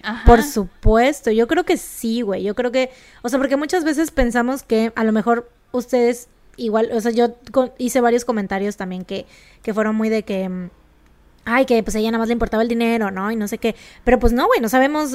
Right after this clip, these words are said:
Speaker 2: realmente ella qué tipo de, o sea, cómo fue su proceso con este, con este tema, ¿no?
Speaker 1: Ujú.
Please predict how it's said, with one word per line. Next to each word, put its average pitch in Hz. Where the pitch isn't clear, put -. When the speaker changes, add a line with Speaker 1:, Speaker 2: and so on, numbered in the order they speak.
Speaker 2:
realmente 247
ella 254
qué 254
tipo 247
de, 208
o 214
sea, 220
cómo 233
fue 254
su 247
proceso 226
con 202
este, 202
con 190
este 190
tema, 233
¿no? 240
Speaker 1:
Ujú. 262